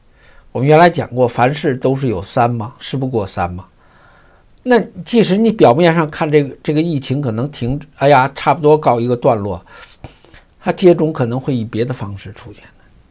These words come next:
那人们，你现在在，我们在讲武汉烧人，它实际就表现出应接不暇了，处理不了了，对吧？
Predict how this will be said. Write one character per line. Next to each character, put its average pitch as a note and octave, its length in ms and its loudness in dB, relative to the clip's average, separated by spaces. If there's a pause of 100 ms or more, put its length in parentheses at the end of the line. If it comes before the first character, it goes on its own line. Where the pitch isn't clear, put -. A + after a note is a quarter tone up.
(1300)
那 B2 320 -2 (200)
人 B2+ 140 0
们， D3+ 160 -2 (120)
你 C#3+ 180 0
现 E3 260 2
在 D#3+ 200 8
在， C3 360 2 (220)
我 C3 140 0
们 C#3+ 100 -2
在 C#3+ 140 4
讲 B2 240 -6
武 A#2 120 -6
汉 A#2+ 220 -6
烧 B2+ 260 0
人， A#2 240 -2 (560)
它 - 120 -2
实 D3 200 -6
际 F3 140 -4
就 E3+ 160 -2
表 - 260 -8
现 A#2+ 200 -8
出 C#3 160 -10
应 C#3 200 -6
接 A#2+ 140 -8
不 A#2 160 -14
暇 G#2 140 -14 (200)
了， - 120 -20 (840)
处 - 240 -10
理 G#2 100 -6
不 - 140 -14
了 G#2 80 -14 (220)
了， - 60 -20 (580)
对 C#3 100 0
吧？ G#2 220 -8